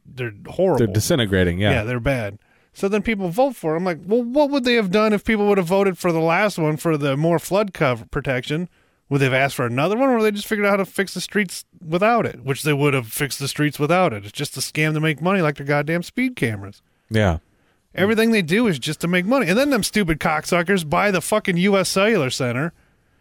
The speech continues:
Speaker 1: which is a shithole,
Speaker 2: Mm.
Speaker 1: and spend ninety million dollars or some shit like that on the hotel and that thing.
Speaker 2: And changing the seats.
Speaker 1: Yeah,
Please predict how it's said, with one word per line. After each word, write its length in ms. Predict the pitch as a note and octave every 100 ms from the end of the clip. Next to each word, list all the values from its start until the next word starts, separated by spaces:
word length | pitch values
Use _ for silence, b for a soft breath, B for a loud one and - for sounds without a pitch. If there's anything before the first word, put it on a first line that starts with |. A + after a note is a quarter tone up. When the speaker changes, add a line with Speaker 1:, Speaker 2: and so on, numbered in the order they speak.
| _ _ _
Speaker 1:
which 180 | E3 E3+
is 120 | D3
a 40 |
shithole, 720 | D#3 - A#3+ A3 C3 B2 D#3 F3 _ _ -
Speaker 2:
Mm. 260 | F#2+ F2 D#2 _
Speaker 1:
and 120 | E3
spend 460 | - G#3+ A3 D#3+ D3+
ninety 480 | D3+ E3+ G#3+ G#3+ G3
million 420 | E3 E3 G3 F#3
dollars 400 | D3 D3 G3 G3+
or 80 | G3
some 200 | G#3 G3+
shit 180 | - F#3+
like 160 | G3
that 200 | F#3 G3
on 120 | F#3+
the 100 | E3+
hotel 420 | D3+ E3+ F#3 F3+ F#3+
and 100 | F#3
that 160 | G3
thing. 240 | G3 G#3 G#3+
Speaker 2:
And 120 | A2+ A2+
changing 380 | C#3+ B2+ A#2+
the 80 | A2+
seats. 380 | G#2+ B2+ A2 -
Speaker 1:
Yeah, 140 | E4+